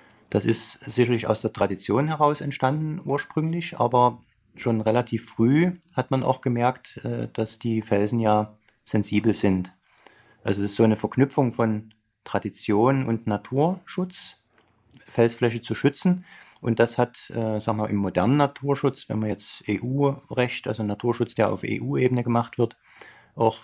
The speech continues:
eine ganz große Bedeutung, weil wir mit diesen, dass wir nur an den Gipfeln klettern, eigentlich auch diese E-U-rechtlichen Vorgaben erfüllen, dass eben genug Freifläche für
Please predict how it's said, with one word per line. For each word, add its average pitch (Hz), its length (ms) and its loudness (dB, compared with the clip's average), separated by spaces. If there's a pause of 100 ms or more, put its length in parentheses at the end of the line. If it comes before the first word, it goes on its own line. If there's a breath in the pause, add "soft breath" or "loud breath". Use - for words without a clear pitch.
(140)
eine 113 180 -4
ganz 113 380 -2
große - 360 -2
Bedeutung, 127 560 2
weil 117 160 2
wir 117 160 2
mit 110 180 -2
diesen, 101 480 -4 (360)
dass - 160 -2
wir 107 80 2
nur 113 140 4
an 113 60 2
den 107 140 -2
Gipfeln - 380 2
klettern, 135 420 2
eigentlich 110 400 -4
auch 110 160 -2
diese 113 220 -8
E-U-rechtlichen 110 800 -2
Vorgaben 107 640 -2 (100)
erfüllen, 113 520 6
dass 101 120 -6
eben 107 160 -2
genug 120 340 0
Freifläche 113 560 0
für 104 360 0